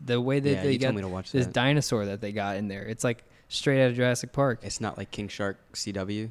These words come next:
Speaker 1: Yeah, it, it's not like an empty C G I model. It's like they got, like, an actual di-,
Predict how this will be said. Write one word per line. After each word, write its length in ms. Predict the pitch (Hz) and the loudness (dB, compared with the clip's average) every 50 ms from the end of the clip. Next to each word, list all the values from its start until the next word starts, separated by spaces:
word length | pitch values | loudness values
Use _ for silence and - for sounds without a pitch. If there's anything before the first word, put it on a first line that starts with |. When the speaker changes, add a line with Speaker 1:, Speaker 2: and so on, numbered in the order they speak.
| - - | -10 -6
Speaker 1:
Yeah, 240 | 185 135 131 127 120 | 0 4 4 6 6
it, 200 | 98 120 135 - | 4 2 -2 -2
it's 140 | - 123 - | -2 0 2
not 200 | 139 139 139 135 | 4 4 4 4
like 300 | 127 120 117 113 - - _ _ _ _ _ _ - _ - | 2 2 0 -2 -6 -14 _ _ _ _ _ _ -20 _ -4
an 200 | - 123 113 104 | -2 -2 0 0
empty 480 | 117 120 120 - - 123 113 110 107 | 0 0 0 0 0 2 2 2 2
C 220 | 107 - - 117 110 | 0 -2 -2 -2 -2
G 180 | 107 110 104 | 0 0 2
I 140 | 101 101 101 | 2 2 2
model. 420 | 98 98 92 90 87 90 92 95 - - | 0 -2 -4 -6 -6 -8 -8 -10 -12 -14
It's 120 | - - | -8 -6
like 140 | 120 107 - | -6 -6 -4
they 120 | - 113 107 | -4 -2 0
got, 180 | 113 107 104 101 | 0 0 0 0
like, 160 | 104 104 - | -2 -4 -4
an 100 | 107 98 | -4 -4
actual 420 | 101 107 - - - 113 101 101 | -4 -4 -4 -4 -4 -4 -4 -4
di-, 300 | 104 107 - 101 98 208 | -6 -8 -6 -6 -6 -6